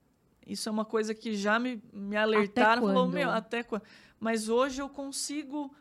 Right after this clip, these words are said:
Speaker 1: filtrar. Eu consigo direcionar. Eu falo assim, "Ó, essa mensagem que você me mandou, manda lá no grupo. Cria coragem, manda lá." Aí a pessoa manda,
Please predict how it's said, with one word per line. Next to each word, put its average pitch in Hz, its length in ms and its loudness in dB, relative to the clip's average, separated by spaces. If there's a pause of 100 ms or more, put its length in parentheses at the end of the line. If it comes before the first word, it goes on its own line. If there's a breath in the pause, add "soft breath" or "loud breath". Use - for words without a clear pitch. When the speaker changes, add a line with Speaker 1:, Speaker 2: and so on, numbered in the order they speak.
Speaker 1:
filtrar. 208 760 -2 (340 soft breath)
Eu 220 100 -4
consigo 226 400 -4
direcionar. 220 500 -2
Eu 226 60 0
falo 247 180 -4
assim, 254 240 -6
"Ó, 254 220 2 (240 loud breath)
essa - 200 -6
mensagem 269 360 -2
que - 40 -12
você 220 80 -6
me 202 80 -2
mandou, 202 300 0
manda 440 340 -4
lá 403 60 0
no 285 100 -4
grupo. 208 540 -2 (120)
Cria 349 180 -2
coragem, 180 640 0
manda 285 320 -2
lá." 190 220 2 (300 soft breath)
Aí 415 140 -8
a 427 40 -8
pessoa 254 400 -6
manda, 202 600 -2